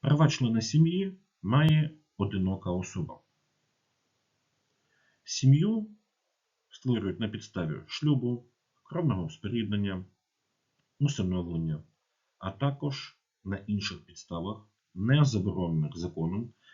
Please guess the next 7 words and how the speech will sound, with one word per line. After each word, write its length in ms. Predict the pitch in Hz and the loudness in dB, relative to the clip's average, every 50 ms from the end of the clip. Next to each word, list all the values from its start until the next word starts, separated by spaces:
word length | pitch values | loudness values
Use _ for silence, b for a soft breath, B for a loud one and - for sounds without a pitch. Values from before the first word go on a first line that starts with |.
| b b b | b b b
і 100 | 139 139 | -4 -2
таких, 340 | 139 196 - 214 214 202 - | -2 -2 -2 -2 -2 -2 -4
що 280 | - - - 147 170 | -4 0 2 2 4
не 180 | 165 147 131 135 | 6 6 6 6
суперечать 640 | - - 95 - - 98 113 117 117 - 120 - - | 4 2 -4 -8 -4 -2 -2 -2 0 -2 -4 -4 -4
моральним 520 | 82 80 85 92 92 95 92 92 90 80 | -4 -4 -2 -2 0 0 0 -2 -2 -4
засадам 680 | 82 80 - - 87 85 85 82 82 80 156 - - | -6 -10 -12 -10 -10 -10 -8 -6 -6 -6 -6 -6 -10